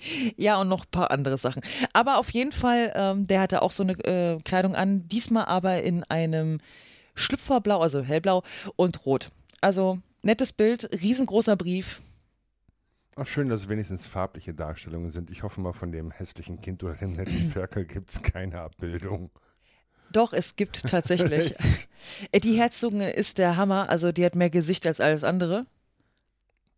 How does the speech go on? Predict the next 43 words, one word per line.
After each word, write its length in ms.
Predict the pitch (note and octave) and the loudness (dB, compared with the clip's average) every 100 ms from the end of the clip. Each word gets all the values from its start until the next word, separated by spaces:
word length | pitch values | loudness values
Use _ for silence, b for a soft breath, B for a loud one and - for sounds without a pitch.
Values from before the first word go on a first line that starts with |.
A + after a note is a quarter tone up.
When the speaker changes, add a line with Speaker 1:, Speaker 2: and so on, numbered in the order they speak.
| _ _ _ _ - | _ _ _ _ -6
Speaker 1:
Äh, 80 | D#3+ | -2
das 180 | E3 | 0
ist 140 | - - | 2 2
aber 180 | D#3 - | 0 -2
auch 140 | - - | -8 -10
ein 120 | - | -14
komisches 520 | - - - - - | -12 -12 -10 -10 -10
Bild. 240 | - A#2+ - b b b b - | -10 -14 -16 b b b b -2
Ähm, 520 | E3+ E3 E3 E3 E3 - | 0 0 -2 -6 -8 -2
man 140 | F#3 | 2
muss 180 | F#3+ B3+ | 2 2
sich 100 | A3 | 0
jetzt, 140 | G3 F3 | 0 -2
also 140 | D#3+ | -2
für 80 | E3+ | -4
die, 120 | F3+ | -4
die 80 | F3+ | -2
es 80 | E3+ | 0
ja 80 | E3+ | 0
nicht 160 | D#3 | 0
sehen 260 | - F3+ F#3+ | 0 -2 -2
können, 340 | - E3 F#3+ - | -2 -2 -4 -4
äh, 120 | D#3+ | -4
man 120 | E3 F3 | 0 0
muss 140 | A3 | 0
sich 120 | G#3 | 0
das 160 | F3+ - | -2 -2
vorstellen, 480 | G3+ A3+ F3 F3+ F#3 | -2 -2 0 -2 -2
ihr 140 | - E3+ | -6 -4
geht 320 | F3 G3 - | -4 -4 -4
einfach 320 | D#3+ E3 F3 | -4 -2 -4
quasi 640 | - - D#3 D#3+ E3 D#3+ - | -4 -2 0 0 -2 -4 -6
in 380 | - C#3+ C#3+ C#3 - | -4 -2 -4 -6 -6
euren 440 | C#3 C3+ C3+ C3+ | -2 0 0 0
Hauswirtschaftsraum, 760 | C#3 B3+ E3+ - D3 - E3 C4+ F4+ B B - | 0 0 0 0 0 2 2 0 -4 B B -2
guckt 300 | - - - | 0 0 0
nach 300 | E4 D4 F#3 | -2 -2 0
rechts 420 | F#3+ A#3+ - - B B B - | 2 2 0 -2 B B B 2
und 180 | G#3+ G#3+ | 2 4
dann 160 | G3+ | 4
sitzt 300 | G#3+ A#3 - | 2 0 2
da 120 | A#3 F#2+ | 2 2
eine 560 | E3+ F3 E3+ E3+ E3+ | 0 2 2 0 -4